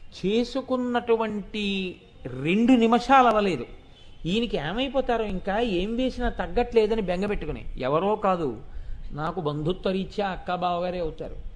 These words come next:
ఇలా నమస్కారం చేసుకుంది.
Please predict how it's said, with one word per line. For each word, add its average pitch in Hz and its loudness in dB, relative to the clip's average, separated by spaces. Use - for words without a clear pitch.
ఇలా 175 2
నమస్కారం 220 0
చేసుకుంది. 156 0